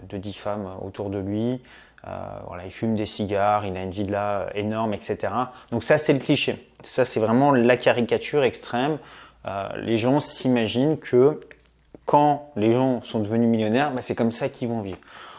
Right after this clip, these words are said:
Bon, dans la réalité, c'est un petit peu différent. Euh, ce qui va être intéressant de voir, c'est le contraste entre, entre les deux vies. Parce que moi, j'ai pu expérimenter les deux. Je viens d'une famille, euh, classe moyenne, d'accord ? Mon père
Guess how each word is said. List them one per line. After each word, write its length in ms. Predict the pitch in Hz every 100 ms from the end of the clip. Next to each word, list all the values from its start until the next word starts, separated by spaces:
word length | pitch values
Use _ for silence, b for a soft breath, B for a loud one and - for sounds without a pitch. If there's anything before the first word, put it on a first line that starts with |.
| B _
Bon, 140 | 104 101
dans 80 | 113
la 100 | 123
réalité, 600 | 147 127 - 139 165 180
c'est 240 | - 101
un 100 | 95
petit 220 | 98 107
peu 340 | - 127 131 113
différent. 680 | 101 101 113 - 107 135 170 B B B -
Euh, 320 | 101 98 98 -
ce 140 | -
qui 100 | -
va 80 | 117
être 160 | 117 127
intéressant 460 | 117 117 117 127
de 40 | 113
voir, 260 | 139 151
c'est 140 | - 113
le 120 | 107
contraste 560 | - 135 - 143 143
entre, 360 | 117 - 120 120
entre 260 | 113 110 123
les 80 | 120
deux 100 | 117
vies. 120 | 101
Parce 140 | 92
que 60 | -
moi, 100 | 123
j'ai 120 | 120
pu 180 | 110 135
expérimenter 680 | 127 - - 123 117 110 123
les 120 | 113
deux. 240 | 107 127 175 120
Je 160 | 95
viens 320 | 104 107 110
d'une 260 | 104 101 101
famille, 520 | - 107 117 123 120
euh, 100 | 101
classe 400 | 98 - 113 110
moyenne, 480 | 117 113 123 160 139
d'accord ? 480 | 107 98 110 123 110 -
Mon 140 | 104
père 260 | 95 113